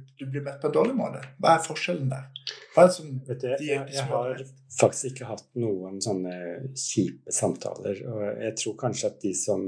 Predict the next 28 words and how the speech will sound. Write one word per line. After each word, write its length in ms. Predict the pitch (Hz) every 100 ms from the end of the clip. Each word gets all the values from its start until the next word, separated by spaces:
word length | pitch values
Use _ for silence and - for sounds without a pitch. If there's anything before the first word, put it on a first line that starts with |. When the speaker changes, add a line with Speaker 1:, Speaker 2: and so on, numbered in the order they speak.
| 98
Speaker 2:
synes 280 | 95 104 90
det 100 | -
er 80 | 98
vanskeligst, 640 | 92 82 - 113 117 - 113
eller 260 | 101 101 - _ _ - _ - 127 - -
at 200 | 110 -
de 240 | 98 92
kanskje, 400 | 90 - - - 90 90 - _ _ - - - _ _ _ _ _ 110
eh, 160 | 95 95
vegrer 240 | 104 90
seg 220 | - 92
litt 140 | 87 -
for 160 | 95
å, 160 | 92 90 90 - _ _ _ _ _ _ _ _ _
eh, 340 | 165 123 107 113
si 260 | - 98
det 180 | 90 90 87 -
rett 380 | 113 - - -
ut 220 | 90 -
til 180 | - 87
meg, 280 | 87 92 90
eller 180 | 90 90
Speaker 1:
Mm. 300 | - - 147 131
Speaker 2:
snakke 280 | - -
med 180 | 92 90
meg 220 | 92 90 85
om 180 | 87 90
det. 180 | 113